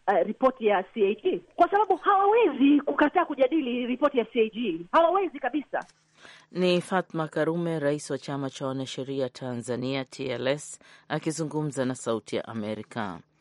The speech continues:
Speaker 2: Jamii ya Kiislamu nchini Senegal ya Murid ina nafasi muhimu katika maisha ya kila siku,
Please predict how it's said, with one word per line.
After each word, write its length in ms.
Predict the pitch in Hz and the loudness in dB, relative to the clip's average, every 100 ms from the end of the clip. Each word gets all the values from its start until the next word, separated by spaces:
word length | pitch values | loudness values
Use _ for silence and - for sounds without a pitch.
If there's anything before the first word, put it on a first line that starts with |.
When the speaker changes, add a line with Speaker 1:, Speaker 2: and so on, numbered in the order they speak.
| - - - - - - | -20 -20 -20 -20 -20 2
Speaker 2:
Jamii 440 | 208 220 247 247 | 6 6 6 6
ya 120 | 220 | 6
Kiislamu 640 | 196 202 190 - 196 190 185 | 4 0 -2 2 2 4 0
nchini 280 | - 165 165 | -2 -4 -4
Senegal 680 | - 170 165 151 160 170 175 | -2 0 -2 0 0 0 0
ya 100 | 147 | -2
Murid 520 | 143 143 160 156 147 - | -2 0 0 -2 -6 -6
ina 220 | 139 131 | -4 -2
nafasi 500 | 143 - 143 139 147 | -4 -4 -6 -6 -6
muhimu 380 | 143 143 160 147 | -6 -6 -6 -6
katika 300 | 151 - 143 | -8 -6 -4
maisha 340 | 143 143 143 | -4 -4 -6
ya 60 | 135 | -8
kila 280 | - 139 | -4 -4
siku, 500 | 135 - 170 - 165 | -2 -4 -6 -4 -6